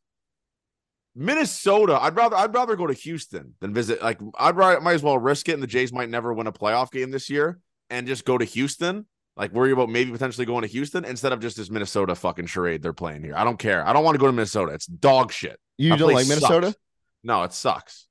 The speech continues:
Speaker 2: I don't think I've ever been out there.
Speaker 1: What is there to do there?
Speaker 2: Uh,
Speaker 1: Watch the fucking Vikings?
Speaker 2: Yeah, drink a lot of, it's, like, Midwest cheap, though. It's the charm of it.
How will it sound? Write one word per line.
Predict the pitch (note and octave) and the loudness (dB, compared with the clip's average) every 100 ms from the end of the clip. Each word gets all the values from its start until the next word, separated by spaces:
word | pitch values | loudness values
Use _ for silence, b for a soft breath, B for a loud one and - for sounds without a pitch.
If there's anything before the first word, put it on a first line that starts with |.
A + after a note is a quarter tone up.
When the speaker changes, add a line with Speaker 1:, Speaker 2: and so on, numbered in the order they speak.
| - | -2
Speaker 2:
I | G#2+ | 0
don't | C3+ | 2
think | D3 | 2
I've | |
ever | A#2 A2+ | 2 0
been | F2 | -2
out | D#2 E2+ | -4 -4
there. | D2+ C#2+ | -6 0
Speaker 1:
What | A3 | 2
is | C4 | 2
there | C#4 | -2
to | A#3 | 0
do | C#4 C4 | 2 4
there? | C3+ C#2 - _ _ _ | 2 0 -10 _ _ _
Speaker 2:
Uh, | F#2 F#2+ F#2+ F#2+ | -2 0 2 4
Speaker 1:
Watch | F3 F3 | 4 2
the | F3 | -2
fucking | - F#3+ F#3 D3+ | 2 0 2 0
Vikings? | C#3+ G#3 C#4+ E4 - - _ | 2 2 -4 -8 -12 -20 _
Speaker 2:
Yeah, | A#2+ C#3 | 0 0
drink | G#2 F#2+ F#2+ G2 | 0 -2 -2 0
a | |
lot | F#2 E2+ | 0 0
of, | D2 - - | -4 -12 -8
it's, | B2+ | -2
like, | D#3+ D#3 | 0 2
Midwest | D3+ D3+ D3+ - | 2 2 2 0
cheap, | - F3 - | -4 -4 0
though. | A2 F2+ D2+ - - | 0 0 -2 -10 -12
It's | A#2 - | -10 -12
the | E2 A2+ | -10 -4
charm | C3+ C3+ C#3 | 0 0 2
of | F#2 | 0
it. | D2 | -4